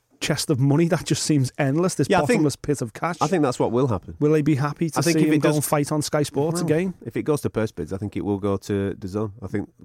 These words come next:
Speaker 2: because they wanna keep him over in the States doing his thing,
Speaker 1: Keep
Speaker 2: don't they,
Speaker 1: Andrade
Speaker 2: as the
Speaker 1: over
Speaker 2: champ?
Speaker 1: there.
Speaker 2: Yeah, yeah.
Speaker 1: Don't get me wrong, I think Billy Joe will happily travel,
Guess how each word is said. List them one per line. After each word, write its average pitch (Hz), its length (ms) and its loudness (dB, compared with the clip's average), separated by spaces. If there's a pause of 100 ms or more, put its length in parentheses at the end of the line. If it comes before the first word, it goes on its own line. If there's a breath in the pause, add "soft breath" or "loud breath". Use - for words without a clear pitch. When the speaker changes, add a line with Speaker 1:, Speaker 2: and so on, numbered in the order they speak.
Speaker 2:
because 104 300 -6
they 98 80 0
wanna 98 200 0
keep - 180 -6
him 101 120 -4
over 95 160 -6
in 98 60 -6
the 95 60 -8
States - 280 -8
doing 98 180 -6
his 98 80 -10
thing, 110 140 -10
Speaker 1:
Keep 113 120 0
Speaker 2:
don't 117 160 0
they, 110 40 -4
Speaker 1:
Andrade 120 160 0
Speaker 2:
as 110 40 -2
the 120 80 -2
Speaker 1:
over 120 100 -4
Speaker 2:
champ? 117 100 -2
Speaker 1:
there. 131 300 -4
Speaker 2:
Yeah, 127 180 -4 (140)
yeah. 131 60 -6 (760 soft breath)
Speaker 1:
Don't 240 120 2
get 240 120 2
me 139 60 4
wrong, 226 160 4
I 208 100 2
think 180 200 2
Billy 151 160 6
Joe 143 160 4
will 135 60 0
happily 170 340 2
travel, 202 360 0